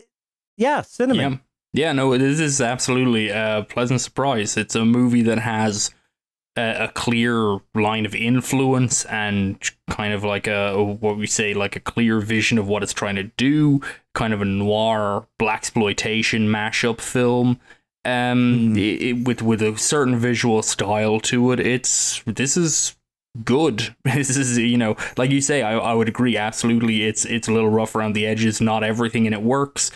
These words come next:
Speaker 2: but, uh, this, I, I would keep tabs on this director. I, I would like to see more of what he makes. Uh, this
Speaker 1: Mm-hmm.
Speaker 2: Brian Keith Montgomery Junior, uh, is, uh,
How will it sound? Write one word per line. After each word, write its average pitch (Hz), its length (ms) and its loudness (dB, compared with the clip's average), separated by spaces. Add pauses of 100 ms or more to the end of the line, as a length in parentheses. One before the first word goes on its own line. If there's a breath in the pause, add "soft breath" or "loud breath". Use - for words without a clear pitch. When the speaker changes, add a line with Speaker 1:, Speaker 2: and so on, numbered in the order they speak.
(440 loud breath)
Speaker 2:
but, 104 380 0
uh, 104 460 0 (180)
this, 117 280 0
I, 101 200 0
I 110 300 0
would 113 200 2
keep 123 260 -2
tabs 120 420 -4
on 107 140 0
this 110 180 0
director. 110 640 -2
I, 101 240 -2
I 101 140 -2
would 107 160 2
like 110 260 0
to 117 80 -2
see 123 260 2
more 113 360 4
of 110 200 -2
what 113 180 0
he 120 140 4
makes. 110 720 0 (100)
Uh, 101 320 -2 (360)
this 113 260 0
Speaker 1:
Mm-hmm. 117 80 0
Speaker 2:
Brian 117 500 2
Keith - 360 -2
Montgomery 117 720 0
Junior, 104 720 0 (140)
uh, 107 380 0
is, 107 340 0
uh, 110 320 0